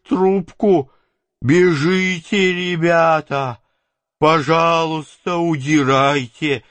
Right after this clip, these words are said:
как могите, скорей! Он убежал из зверинца, и никого нету, чтобы его поймать!»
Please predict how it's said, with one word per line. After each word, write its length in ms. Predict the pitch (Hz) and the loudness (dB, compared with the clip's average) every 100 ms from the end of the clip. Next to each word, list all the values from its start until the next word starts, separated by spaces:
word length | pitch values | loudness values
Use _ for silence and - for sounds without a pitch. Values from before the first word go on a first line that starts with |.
| - _ | -20 _
как 300 | - 143 143 | 0 0 0
могите, 760 | 139 131 120 151 156 143 143 135 | 0 0 0 0 0 0 -4 -4
скорей! 1000 | - 127 123 110 135 160 156 143 117 _ - 90 95 92 - - _ | -4 -2 0 0 0 2 2 0 -4 _ -20 -18 -14 -14 -14 -20 _
Он 400 | - 160 180 180 | -2 0 2 2
убежал 840 | 180 151 170 143 151 151 160 165 | -2 0 -2 2 2 2 0 -2
из 160 | 160 147 | -2 -4
зверинца, 1500 | 139 139 139 147 151 151 160 160 160 160 147 - 302 254 - _ _ - - | -4 -6 -2 2 2 2 0 2 2 0 -2 -4 -4 -4 -10 _ _ -16 -4
и 320 | 180 185 175 | 0 2 0
никого 540 | 147 185 165 170 196 | -2 -2 0 0 0
нету, 640 | 190 185 190 190 - 175 | 0 -2 -2 -2 0 -2
чтобы 500 | 165 - 190 175 180 | -4 -2 0 0 -2
его 500 | 180 170 170 175 185 | -6 -2 0 2 0
поймать!» 800 | 175 311 185 175 185 277 190 160 | 0 -2 -2 -2 0 2 0 -2